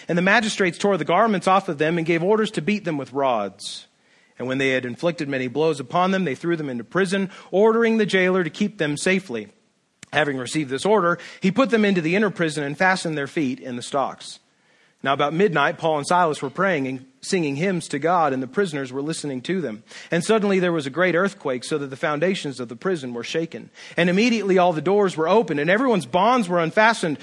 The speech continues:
When the jailer woke and saw that the prison doors were open, he drew his sword and was about to kill himself,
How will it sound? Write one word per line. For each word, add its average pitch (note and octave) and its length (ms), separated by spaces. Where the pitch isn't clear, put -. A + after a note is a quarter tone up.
When G#3+ 140
the G#3 80
jailer A#3+ 380
woke A3+ 320
and F#3+ 120
saw A#3 280
that A3+ 80
the D#3+ 100
prison A3+ 320
doors A3 260
were F#3 120
open, A#3 340
he A3+ 140
drew C4+ 360
his C4+ 240
sword G#3+ 300
and A3 80
was F#3 100
about A3 300
to A3 80
kill G4 320
himself, F3+ 560